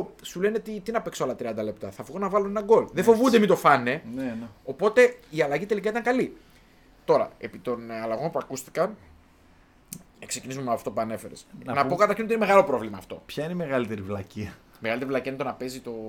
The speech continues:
Speaker 1: απευθείας το πλάγιο.
Speaker 2: Σοβαρά.
Speaker 1: Απευθείας,
Speaker 2: Εγώ
Speaker 1: δεν μ' αρέσει
Speaker 2: νομίζω
Speaker 1: αυτό.
Speaker 2: ότι
Speaker 1: Ο ίδιος
Speaker 2: ο
Speaker 1: παίκτης δεν μ' αρέσει.
Speaker 2: Ε, α, το φάουλ λες. Όχι το πλάγιο.
Speaker 1: Αυτό που είπα ότι μπορείς να παίζεις κατευθείαν.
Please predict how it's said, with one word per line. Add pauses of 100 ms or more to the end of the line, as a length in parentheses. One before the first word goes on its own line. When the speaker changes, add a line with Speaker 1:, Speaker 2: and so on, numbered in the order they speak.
(160)
Speaker 1:
απευθείας
το
πλάγιο. (600)
Speaker 2:
Σοβαρά.
Speaker 1:
Απευθείας,
Speaker 2:
Εγώ
Speaker 1:
δεν
μ'
αρέσει
Speaker 2:
νομίζω
Speaker 1:
αυτό.
Speaker 2:
ότι
Speaker 1:
Ο
ίδιος
Speaker 2:
ο
Speaker 1:
παίκτης
δεν
μ'
αρέσει. (840)
Speaker 2:
Ε,
α, (300)
το
φάουλ
λες. (360)
Όχι
το
πλάγιο. (420)
Speaker 1:
Αυτό
που
είπα
ότι
μπορείς
να
παίζεις
κατευθείαν.